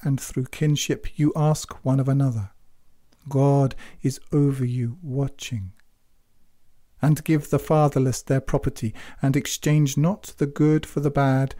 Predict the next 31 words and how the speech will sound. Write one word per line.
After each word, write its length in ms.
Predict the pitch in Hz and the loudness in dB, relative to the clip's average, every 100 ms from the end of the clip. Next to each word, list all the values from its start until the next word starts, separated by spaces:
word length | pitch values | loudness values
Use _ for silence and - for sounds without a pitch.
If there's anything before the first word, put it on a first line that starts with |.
| - - | -18 -6
nor 120 | 151 143 | -4 0
consume 760 | 156 139 - 180 185 185 175 | 0 0 0 2 4 4 4
their 140 | 151 143 | 4 2
property 480 | - 139 143 - 139 | 0 -2 -4 -4 -2
into 340 | 165 147 135 | 0 -2 0
your 340 | 139 156 160 | 0 2 4
property. 600 | 135 127 - 127 - 110 - - - _ - | 2 -2 -8 -10 -10 -10 -12 -20 -20 _ -10
That 520 | 127 131 156 247 - - - - | -2 0 0 -4 -16 -20 -18 -8
is 120 | 131 | -4
a 60 | 127 | -2
great 420 | - 139 143 - - | 0 0 0 -10 -8
misdeed. 800 | 139 123 - 131 120 110 113 - - - - - _ _ - - - _ _ - | -6 -6 -4 -4 -2 -4 -10 -16 -20 -20 -20 -20 _ _ -20 -20 -20 _ _ 0
And 120 | 151 | 2
if 160 | 160 | 2
you 100 | 170 | 0
fear 380 | 147 - 170 160 | 0 2 4 4
that 200 | 147 139 | 4 2
you 80 | 147 | -2
cannot 460 | - 170 160 - - | 0 2 2 0 -2
do 160 | 143 | 0
justice 640 | 139 143 139 - 135 - - | 2 0 0 -4 -6 -6 -6
by 260 | - 143 | 0 2
the 80 | 147 | 2
fatherless, 760 | - 151 139 135 120 107 - - - - - - | 0 0 0 0 -2 -4 -10 -12 -20 -20 -20 -4
marry 380 | 143 160 170 170 | 0 2 4 2
what 320 | 160 170 - | 2 -2 -4
pleases 480 | - 160 143 143 - | 0 2 2 0 0
you 180 | 151 - | 0 0
of 140 | 139 135 | -4 -2
the 100 | 139 | 0
women, 440 | 160 156 120 104 | 2 2 0 -4